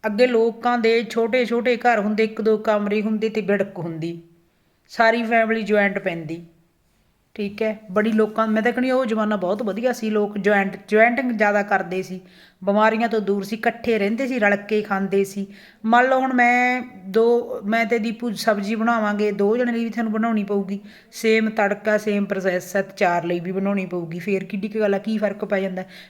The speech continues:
ਵੈਸੇ ਹੀ ਦੋ ਜਣਿਆਂ ਦੀ ਸਬਜ਼ੀ ਰੋਟੀ ਆਪਣੇ ਤੋਂ ਵੱਧ ਬਣ ਜਾਂਦੀ ਹੈ, ਠੀਕ ਹੈ। ਕੋਈ ਖਰਚੇ ਨਹੀਂ ਹੁੰਦੇ ਜੁਆਇੰਟ ਫੈਮਿਲੀ 'ਚ, ਐਵੇਂ ਬੰਦਾ ਭੁਲੇਖੇ 'ਚ ਤੁਰਿਆ ਫਿਰਦਾ, ਉਹ ਜੇ ਖਰਚੇ ਹੁੰਦੇ, ਉਹ ਜੀ ਆਪਾਂ ਦਾਲ ਪਾਣੀ ਤਾਂ ਇੱਕ ਜਣੇ ਨੇ ਵੀ ਬਣਾਉਣਾ ਤੇ ਦਸ ਨੇ ਵੀ ਬਣਾਉਣਾ। ਬਸ ਇਹੀ ਫਰਕ ਹੈ ਵੀ ਇੱਕ ਨੇ, ਅਹ,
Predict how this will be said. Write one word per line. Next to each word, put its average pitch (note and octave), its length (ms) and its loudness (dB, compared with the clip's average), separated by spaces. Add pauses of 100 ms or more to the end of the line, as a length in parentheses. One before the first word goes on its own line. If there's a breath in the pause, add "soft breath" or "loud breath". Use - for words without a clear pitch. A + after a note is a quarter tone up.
(100)
ਵੈਸੇ A3+ 360 4
ਹੀ A#3+ 40 0
ਦੋ A#3 160 6
ਜਣਿਆਂ A3 180 2
ਦੀ A3 80 -2
ਸਬਜ਼ੀ G3+ 320 0
ਰੋਟੀ G3+ 240 -2
ਆਪਣੇ G3 200 -2
ਤੋਂ F#3 100 -4
ਵੱਧ F#3 220 -4
ਬਣ G#3+ 220 -2
ਜਾਂਦੀ F#3 360 -2
ਹੈ, F3 60 -12 (500 soft breath)
ਠੀਕ G#3 260 -10
ਹੈ। A3 80 -6 (720 soft breath)
ਕੋਈ G#3+ 120 2
ਖਰਚੇ A3 420 0
ਨਹੀਂ C4+ 120 2
ਹੁੰਦੇ A#3+ 220 2
ਜੁਆਇੰਟ G#3+ 300 0
ਫੈਮਿਲੀ G3+ 320 0
'ਚ, G#3 80 -2
ਐਵੇਂ A3+ 200 0
ਬੰਦਾ G#3 240 0
ਭੁਲੇਖੇ A3 360 -2
'ਚ G3 60 -4
ਤੁਰਿਆ F#3+ 280 0
ਫਿਰਦਾ, G3 300 0
ਉਹ G#3+ 140 0
ਜੇ G3+ 120 -2
ਖਰਚੇ G#3 380 -2
ਹੁੰਦੇ, A3+ 160 -2
ਉਹ A#3 140 0
ਜੀ A3+ 80 -4
ਆਪਾਂ B3+ 180 -4
ਦਾਲ G#3+ 260 4
ਪਾਣੀ A3 200 2
ਤਾਂ A3 100 0
ਇੱਕ A3 180 -2
ਜਣੇ G#3+ 160 2
ਨੇ A3 100 2
ਵੀ A#3 100 -2
ਬਣਾਉਣਾ A3 280 0
ਤੇ G3+ 120 -6
ਦਸ F#3 220 -2
ਨੇ F#3+ 140 -4
ਵੀ G3 80 -4
ਬਣਾਉਣਾ। F#3+ 380 -4 (460 soft breath)
ਬਸ G#3+ 160 2
ਇਹੀ A#3 100 4
ਫਰਕ G#3 300 0
ਹੈ G#3 80 4
ਵੀ A3 140 -2 (340 loud breath)
ਇੱਕ A#3 200 -2
ਨੇ, A3+ 300 2
ਅਹ, G3+ 480 0